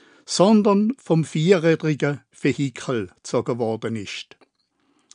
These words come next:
Ich ha also immer am Ende von der Fuhre müssen Ketten aushängen,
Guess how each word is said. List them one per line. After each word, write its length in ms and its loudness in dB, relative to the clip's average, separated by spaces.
Ich 140 4
ha 120 4
also 340 2
immer 440 2
am 160 2
Ende 260 -2
von 180 -2
der 120 -2
Fuhre 380 2
müssen 320 -2
Ketten 460 -2
aushängen, 1000 -2